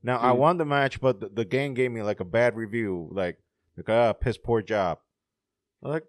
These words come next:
Speaker 1: "I don't give a shit. I won." <laughs> I won.
Speaker 2: Dude, you're lucky those controllers didn't go through what my P S two, no, P S three controller went
Speaker 1: Oh, dude,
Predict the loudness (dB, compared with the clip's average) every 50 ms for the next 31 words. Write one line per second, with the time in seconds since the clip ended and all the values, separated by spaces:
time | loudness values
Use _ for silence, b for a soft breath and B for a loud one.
0 | _ _ -10 -8 -8 -6 -4 -2 0 0 0 0 0 0 2 2 0 0 -2 -2
1 | -2 -2 -2 -4 -8 _ _ _ -6 -6 -4 -6 -6 -6 -6 -8 -10 -14 -16 -18
2 | -18 -18 -20 -20 _ _ 6 8 8 8 8 6 6 6 4 0 -4 _ _ _
3 | _ _ _ _ -12 -12 -12 -12 -12 -10 -8 -8 -6 -4 -4 -4 -4 -6 -6 -8
4 | -8 -8 -8 -4 0 2 2 4 2 0 0 0 0 0 0 2 2 4 4 4
5 | 2 0 0 0 0 0 0 0 0 0 0 0 -2 -4 -4 -4 -2 -2 -4 -4
6 | -4 -6 -10 _ _ _ _ _ _ _ _ _ _ _ _ -10 -8 -8 -8 -8
7 | -10 -14 _ -4 0 0 0 0 -2 -6 -10 _ -4 0 0 0 0 -2 _ _
8 | _ -6 -6 -4 -4 -6 -10 _ _ _ _ _ _ _ _ _ _ -2 0 0
9 | 0 -2 -6 -6 -4 -2 -2 -2 -2 -6 -6 -6 -6 -6 -6 -6 -8 -2 2 2
10 | 2 2 2 -2 -4 -2 -2 0 -2 -2 -4